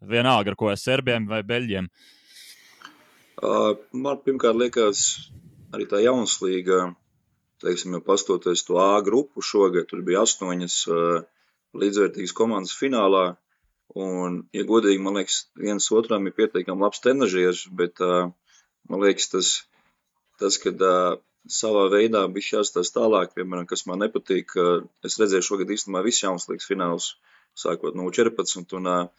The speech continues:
Speaker 2: ka tie spēlētāji spēlē no zvana līdz zvanam, nu, principā desmit minūtes, atpūšās desmit minūtes līderi, un pirmkārt jau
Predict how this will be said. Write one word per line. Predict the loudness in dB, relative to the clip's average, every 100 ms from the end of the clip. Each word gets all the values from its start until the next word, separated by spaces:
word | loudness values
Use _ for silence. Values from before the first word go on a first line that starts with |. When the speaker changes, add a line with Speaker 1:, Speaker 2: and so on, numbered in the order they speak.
| _ _ _ _ _
Speaker 2:
ka | -8
tie | -4
spēlētāji | -6 -2 0 0 -2 -6 -6
spēlē | -6 -2 0 0 -2
no |
zvana | -4 0 2 0
līdz | 0
zvanam, | -2 0 -2 -4 _ _ _ -16
nu, | -4
principā | -2 -2 0 0
desmit | 2 0 0 -2 0
minūtes, | 0 0 -2
atpūšās | 0 0 2 2 2
desmit | 2 0 -2 -2
minūtes | -2 -2 -2 0
līderi, | 2 2 2 -2 _ -20 -20 -20 -12
un | -4 -2 0 -2 -6 -16 -20 -4
pirmkārt | -2 2 0 2
jau | 0